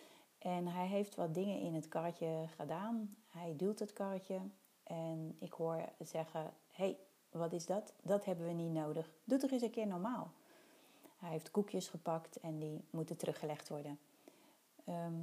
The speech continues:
we lopen eigenlijk, eh, een beetje dezelfde route, blijkt, want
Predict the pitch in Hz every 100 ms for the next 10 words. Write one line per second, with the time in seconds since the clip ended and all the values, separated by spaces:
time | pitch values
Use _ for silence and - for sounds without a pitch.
0 | 175 - 180 214 233 - 190 202 196 190
1 | 180 170 170 170 170 170 165 156 180 180
2 | 160 160 202 156 151 151 196 - 185 165
3 | -